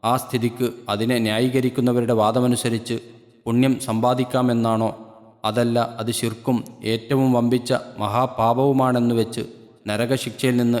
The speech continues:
രക്ഷപ്പെടണമെന്നാണോ ഒരു മുസ്ലിം നിശ്ചയിക്കേണ്ടത്? വിശേഷബുദ്ധിയുള്ളവർ ചിന്തിക്കട്ടെ. രണ്ട്, മക്കാ മുശ്രിക്കുകൾ അവരുടെ ആരാധ്യ വസ്തുക്കളായ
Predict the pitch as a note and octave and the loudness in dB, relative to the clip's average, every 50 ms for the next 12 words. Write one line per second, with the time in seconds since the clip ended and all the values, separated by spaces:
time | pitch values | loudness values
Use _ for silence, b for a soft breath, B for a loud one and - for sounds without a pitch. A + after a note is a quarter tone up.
0 | - - A2 G#2 - - C#3 A#2+ B2+ C3 B2 B2+ B2+ B2 A#2+ A#2+ A#2 A2+ A#2 A#2 | -2 -4 -6 -6 -4 -4 -6 -2 -2 -2 0 0 0 2 2 2 0 0 2 2
1 | A2+ A2+ A2+ G#2 - - - - A2 A2 G#2+ A2 A2+ G#2+ - - B2 A#2+ G#2+ G2+ | 2 2 2 0 -2 -6 -12 -8 -6 -4 -4 -4 -4 -4 -2 -2 -2 -2 -2 -4
2 | G#2 G2+ - - A#2 A2 G#2 - G#2 G2+ G2 G2 F#2+ G2+ F#2+ - - - - - | -6 -8 -6 -4 -4 -4 -4 -4 -6 -4 -4 -4 -4 -4 -6 -6 -14 -20 -20 -20
3 | _ - - - G#2 - - A2+ A2+ - C3+ A#2 A#2+ A2+ G#2 A#2+ A#2+ A2+ A2+ A2+ | _ -18 -10 -8 -6 -4 -2 -2 0 0 -2 -4 -4 -2 0 0 2 2 2 2
4 | G#2+ A2 G#2+ A2 A2+ - - G#2 G#2 G2+ G#2+ - - F#2+ - G2+ G2 - - - | 0 0 -2 -4 -8 -10 -6 -4 -4 -4 -4 -6 -6 -8 -4 -6 -6 -6 -8 -16
5 | - - _ _ _ _ _ _ _ _ _ _ _ _ - A#2+ A#2 A#2 A#2+ A#2+ | -20 -20 _ _ _ _ _ _ _ _ _ _ _ _ -6 -4 -2 0 0 0
6 | B2 A2 A#2 - - - - G#2+ G#2 - - C3+ C#3+ D3 C#3 C#3 - C3+ C3 B2+ | 0 -2 -4 -8 -14 -10 -10 -10 -8 -4 -2 0 0 0 0 -2 -2 -4 -4 -2
7 | - C3 A#2+ B2+ A#2 - - - A2+ G#2+ A#2 A#2+ B2 A#2 B2+ A#2+ - - G#2+ G#2+ | -2 -2 -2 -2 -4 -4 -6 -8 -4 -2 -2 -2 0 0 -2 -4 -4 -6 -4 -4
8 | A2+ A#2+ B2 A#2+ B2 C#3 B2+ B2 A#2+ - - C3 - C3 B2 A#2+ A#2+ A#2 A#2 A2+ | -2 0 -2 -2 -2 -4 -4 -4 -6 -6 -8 -8 -6 -2 0 0 0 0 -2 -4